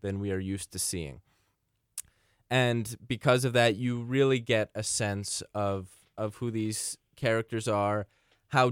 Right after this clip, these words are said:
desperate they are, how smart they are, but also, you know, how fallible they are. It's, it's, it's a Western brought into modern times with modern issues,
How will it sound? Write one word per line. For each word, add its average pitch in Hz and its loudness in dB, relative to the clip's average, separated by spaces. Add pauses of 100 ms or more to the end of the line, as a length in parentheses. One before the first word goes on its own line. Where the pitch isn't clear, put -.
(120)
desperate 120 2
they 117 0
are, 107 4
how 143 4
smart 160 2
they 135 2
are, 139 4
but 143 0
also, 151 2 (320)
you 127 -6
know, 117 -2
how 127 0
fallible 120 0 (680)
they 101 0
are. 85 0 (140)
It's, - -4 (1300)
it's, 131 -2
it's - -4
a 120 2
Western 127 -2
brought 113 0
into 120 -6
modern 120 2
times 107 -4 (180)
with 113 -6
modern 113 0
issues, 104 -6